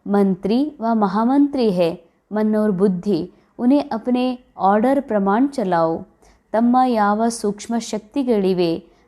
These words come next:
ಮಂತ್ರಿ ಮತ್ತು ಮಹಾಮಂತ್ರಿ, ಮಂತ್ರಿ ಅಂದ್ರೆ ಮನಸ್ಸು, ಮಹಾಮಂತ್ರಿ ಅಂದ್ರೆ ಬುದ್ಧಿ, ಅವುಗಳನ್ನ ತಮ್ಮ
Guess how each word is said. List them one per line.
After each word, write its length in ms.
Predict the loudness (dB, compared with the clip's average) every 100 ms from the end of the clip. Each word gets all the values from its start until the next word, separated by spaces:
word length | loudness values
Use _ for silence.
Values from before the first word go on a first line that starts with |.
| -6
ಮಂತ್ರಿ 400 | 0 0 0 2
ಮತ್ತು 320 | 2 0 -2
ಮಹಾಮಂತ್ರಿ, 800 | 0 0 0 -2 -2 -4 -6 -8 -4
ಮಂತ್ರಿ 420 | -2 -2 -2 -2
ಅಂದ್ರೆ 260 | 0 0 0
ಮನಸ್ಸು, 600 | 0 0 -2 -2 -4 -4 -10 _ -4
ಮಹಾಮಂತ್ರಿ 720 | -2 2 2 2 0 -2 -2
ಅಂದ್ರೆ 260 | 0 0 0
ಬುದ್ಧಿ, 560 | 0 0 0 -4 -4 -8 _ _ _
ಅವುಗಳನ್ನ 520 | 0 2 4 4 2 0
ತಮ್ಮ 500 | -2 -2 2 2